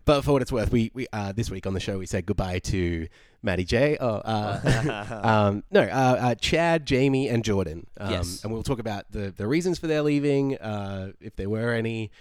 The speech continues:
Speaker 1: uh, as the, as the episode progresses.
Speaker 2: I agree.
Speaker 1: But yeah, along with, like, those, uh,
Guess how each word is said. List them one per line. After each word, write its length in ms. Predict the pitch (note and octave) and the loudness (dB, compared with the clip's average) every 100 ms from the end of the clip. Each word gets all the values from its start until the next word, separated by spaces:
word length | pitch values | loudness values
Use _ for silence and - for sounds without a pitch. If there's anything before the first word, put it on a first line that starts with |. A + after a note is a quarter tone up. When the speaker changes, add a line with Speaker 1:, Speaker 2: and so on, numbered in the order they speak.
| - - | -20 -10
Speaker 1:
uh, 300 | G2+ G2 G2 | -6 -4 -4
as 220 | G2 G2+ - | -6 -8 -6
the, 360 | G2+ G2 F#2+ A2 | -6 -4 -6 -10
as 140 | A2+ | -8
the 80 | A2 | -6
episode 300 | G#2+ A#2+ A2 | -6 -6 -6
progresses. 560 | A#2 B2+ C3 F#3 F#3 - | -6 -6 -4 -6 -8 -4
Speaker 2:
I 120 | D#3+ | -2
agree. 240 | D#3+ A#2+ - _ | 0 0 -2 _
Speaker 1:
But 180 | G#3 G#3 | 2 4
yeah, 300 | B3+ C3+ F3+ | 4 4 0
along 280 | F#3 G3+ G#3+ | 2 4 6
with, 160 | G3+ E3 | 6 6
like, 280 | D3 - - | 0 0 2
those, 360 | C#3+ B2 - _ | 2 2 -4 _
uh, 140 | C3 | -10